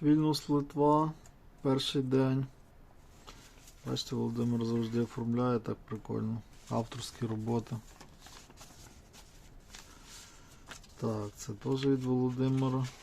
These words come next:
Я вже повідкривав, щоб час не за-, Так, це Бахмуту чотириста п'ятдесят років. От ви подивіться,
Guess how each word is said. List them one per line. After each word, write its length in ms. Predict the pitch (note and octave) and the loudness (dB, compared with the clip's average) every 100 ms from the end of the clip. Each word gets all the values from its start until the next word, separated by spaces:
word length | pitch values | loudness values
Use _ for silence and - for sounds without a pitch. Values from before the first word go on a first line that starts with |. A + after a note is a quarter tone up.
| - - - - - - - - - - - | -18 -16 -18 -18 -18 -14 -12 -12 -14 -14 -8
Я 60 | A2+ | -6
вже 160 | A2+ | -4
повідкривав, 880 | A2 A#2 A2+ A2+ - A#2+ C3+ F3+ F#3 E3 | -6 -4 -4 -6 -6 -4 -2 0 -2 -6
щоб 220 | - B2+ C3 - - - - - - - - - - | -10 -10 -12 -18 -20 -20 -20 -20 -20 -20 -20 -20 -10
час 420 | - A#2 A2+ - | -4 -2 0 -2
не 200 | A#2+ A#2+ | 0 0
за-, 240 | A2+ A2+ A2+ - - - - - - - - | 0 -4 -4 -8 -20 -20 -20 -20 -20 -20 -6
Так, 220 | A#2 A2+ | -4 -4
це 140 | - A#2 | -6 -4
Бахмуту 540 | A2+ D#3 D#3+ D3 C#3+ | -4 -4 -4 -4 -4
чотириста 500 | B2+ - C3 B2+ - | -4 -2 -2 -2 -6
п'ятдесят 540 | - A2+ A2+ - A2 | -8 -6 -6 -4 -4
років. 380 | G#2+ G#2+ G#2 A2 G2+ - - - - - - - - - - - - | -2 -4 -4 -10 -14 -16 -20 -18 -20 -20 -20 -20 -20 -20 -20 -18 -12
От 240 | G#2+ - | -12 -8
ви 100 | A#2 | -8
подивіться, 680 | A2+ A#2+ A2+ A#2 A2+ - G#2+ | -4 -2 0 2 0 -2 -6